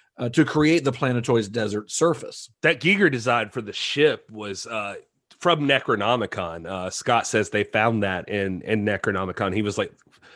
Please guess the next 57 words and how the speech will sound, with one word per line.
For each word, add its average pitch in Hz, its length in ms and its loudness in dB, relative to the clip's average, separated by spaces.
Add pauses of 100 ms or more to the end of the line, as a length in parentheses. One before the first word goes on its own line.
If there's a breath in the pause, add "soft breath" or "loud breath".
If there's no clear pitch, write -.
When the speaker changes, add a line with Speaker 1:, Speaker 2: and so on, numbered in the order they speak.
(320 soft breath)
Speaker 2:
he 127 80 0
was, 123 120 4
like, 113 120 0
sitting 143 380 4
on 113 140 6
Speaker 1:
The, 139 80 4
Speaker 2:
set. 143 140 6
Speaker 1:
like, 120 280 6
the, 135 80 0
like, 131 220 0
crescent 147 420 0
moon 147 560 -2
shaped 147 300 2
Speaker 2:
Yeah, 135 400 6
Speaker 1:
ship? - 80 -10
Speaker 2:
yeah. 110 440 4 (180)
He 143 140 -2
says 160 220 4
he, 139 200 6
he 139 80 6
was 127 120 4
just - 180 0
thumbing 131 260 4
through, 127 160 8
and 113 80 6
there 110 80 8
was, 107 120 2
like, 117 140 0
a 104 60 0
picture - 480 0
in 104 100 4
there 104 180 4
that 98 140 -4
was, 107 140 -8
like, 117 140 -4
an 113 80 -8
instrument, 113 580 0
like 107 160 -4
a - 20 -4
musical 110 540 0
instrument 90 500 -6 (480)
guy 104 260 2 (160)
Giger 107 300 2
had 92 160 -2 (140)
drawn, 107 460 2 (360 loud breath)
and 107 100 0
he 113 60 2
just 104 380 -6 (440)
saw 123 320 4
it 101 120 0
as 110 340 2
the - 80 -6
ship. 110 480 2
So, 110 140 0
like, 95 240 -4
took - 200 -6
it, 95 140 -4